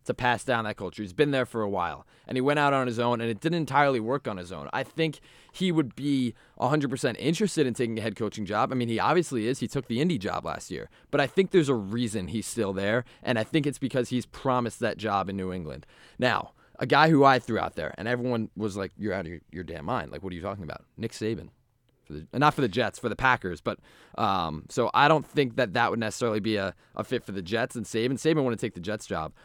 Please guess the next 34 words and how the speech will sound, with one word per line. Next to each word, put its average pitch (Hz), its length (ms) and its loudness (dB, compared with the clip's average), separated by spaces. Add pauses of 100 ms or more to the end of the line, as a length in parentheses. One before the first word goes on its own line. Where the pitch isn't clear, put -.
(140)
But 139 200 4 (180)
a - 80 -2
thought, 160 460 4
and 127 120 -2
I 123 80 0
know 147 240 4
he 165 200 0
said 135 340 0
he's 120 160 -4
not 113 220 0
interested, 90 560 -8 (480)
Bruce 127 180 -4
Arians. - 640 -4 (400)
He's 135 180 -4
already 147 320 6
around 113 200 0
the 107 80 0
organization. 95 720 -6
Bruce 127 200 -6
Arians. 135 360 0
I 131 80 0
don't 156 120 2
think 156 140 -4
he 147 100 0
entirely 120 380 2
wants 101 240 -4
to - 80 -14
coach, 165 260 0
but - 140 -8
say 131 180 0
it's 127 120 -4
a 123 40 -2
one-year 113 380 -4
thing. 107 320 -6